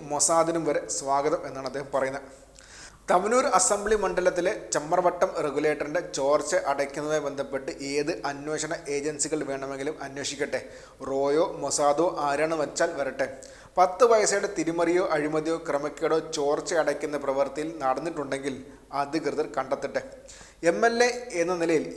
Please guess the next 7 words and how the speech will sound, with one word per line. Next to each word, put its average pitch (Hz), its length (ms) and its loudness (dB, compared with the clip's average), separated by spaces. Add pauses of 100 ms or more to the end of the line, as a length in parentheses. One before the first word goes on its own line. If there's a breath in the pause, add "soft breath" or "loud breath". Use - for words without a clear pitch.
എനിക്ക് 156 220 -6 (180)
ഒറ്റ - 360 -2 (140)
നിർബന്ധമേ 143 480 -2
ഉള്ളൂ. 127 160 -6 (500 loud breath)
അടുത്ത 151 240 -2 (120)
വേനൽക്കാലത്ത് 156 640 4 (300)
ചോർച്ച 160 360 2